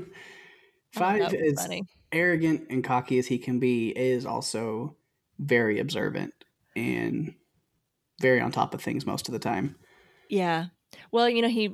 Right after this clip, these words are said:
Speaker 1: he used to work for the commission, so
Speaker 2: Yeah.
Speaker 1: he, you know, I mean, eh, he, and he was very smart, for sure, and of course has a lot of years. I mean, we, it's easy to sometimes forget because, you know, he ha-,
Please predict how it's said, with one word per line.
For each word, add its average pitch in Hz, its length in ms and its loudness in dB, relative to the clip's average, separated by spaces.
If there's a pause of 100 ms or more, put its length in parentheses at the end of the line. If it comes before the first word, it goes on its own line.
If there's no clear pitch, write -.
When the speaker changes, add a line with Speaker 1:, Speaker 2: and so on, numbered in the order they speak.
Speaker 1:
he 190 120 0
used 185 140 0
to 220 60 -4
work 269 160 2
for 359 80 0
the 269 80 2
commission, 190 640 0
so 143 260 4
Speaker 2:
Yeah. - 0 -
Speaker 1:
he, 185 500 -4
you 202 160 2
know, 175 400 0
I - 80 -2
mean, 175 360 -2
eh, - 220 -6
he, 180 320 0
and 180 140 0
he 185 60 2
was 175 140 -2
very 170 240 2
smart, 208 560 0 (600)
for 180 120 -2
sure, 196 380 2
and 170 140 0
of 170 100 -6
course 180 240 -2
has 170 180 -2
a 170 60 0
lot 165 180 0
of 165 60 -2
years. 170 560 0
I 180 60 2
mean, 180 160 0
we, 175 180 -2 (220)
it's 190 200 0
easy 233 320 2
to 190 200 2
sometimes 190 460 -2
forget 170 480 0
because, 170 420 -4
you 180 140 0
know, 170 80 2
he 170 300 -2 (220)
ha-, 180 100 -2